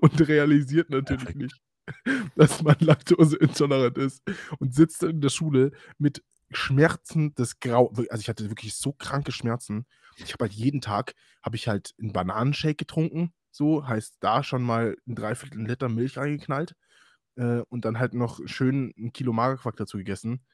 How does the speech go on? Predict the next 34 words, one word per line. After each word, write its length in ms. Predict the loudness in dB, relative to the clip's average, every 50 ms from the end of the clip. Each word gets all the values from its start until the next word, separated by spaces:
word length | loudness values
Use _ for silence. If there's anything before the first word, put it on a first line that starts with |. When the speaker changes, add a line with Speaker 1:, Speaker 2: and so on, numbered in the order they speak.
| _ _ _ _ _ _ _
Speaker 1:
Ja, 280 | -8 -6 -6 -6 -6 -10 _ _ _ -16
dann 100 | -12 -8
kann 120 | -6 -6
man 100 | -6 -6
sich 100 | -6 -6
halt 100 | -8 -8
auch 100 | -8 -8
vorstellen, 460 | -6 -6 -6 -6 -6 -6 -6 -6 -8 -12 -14
äh, 280 | -14 -10 -10 -8 -10 -10 -12 _ _ _ _ _ _ _ _ _ _
dass 180 | -10 -10 -8 -8
das 160 | -8 -8 -8
mit 160 | -8 -8 -8
Laktoseintoleranz 680 | -10 -12 -12 -10 -10 -8 -8 -8 -8 -8 -6 -6 -6 -8 -8
nicht 140 | -10 -10 -10
so 60 | -12
gut 100 | -12 -10
funktioniert. 440 | -10 -10 -10 -8 -4 -4 -4 -4 -6 _ _ _ _ _ _ _ _ _ -6
Ähm, 500 | -2 0 2 2 2 2 2 0 -2 -4 -8 _ _ _ _ _ _ _ _ _ -20 -20 _ _
aber 320 | -6 -2 0 2 2 2 2
schon 440 | 0 -2 0 2 2 2 2 -2 -4 _ _
echt 200 | -8 -8 -8 -8
scheiße, 480 | -8 -6 -2 -2 -2 -2 -2 -2 -4 -4
dass 160 | -4 -4 -2 -2
man 100 | 0 0
das 120 | -2 -2
auch 120 | -2 -4 -2
so 100 | 0 -2
als 100 | -2 -2
Krankheit 320 | -2 -2 0 0 0 -2
bekommen, 380 | -2 -4 -4 -2 -2 -2 -4 -6 _
äh, 100 | -14 -14
bekommen 280 | -12 -10 -8 -6 -6 -4
kann. 220 | -4 -4 -6 -6 -10 _ _ _ _ _ _ _ _ _ _ _ _ _ _ _ _ _ _ _ _ _ _ _ _ _ -16 -14 -14 -14 -16 -20 _ _ 0
Speaker 2:
Ja, 380 | 4 4 4 4 2 0 -4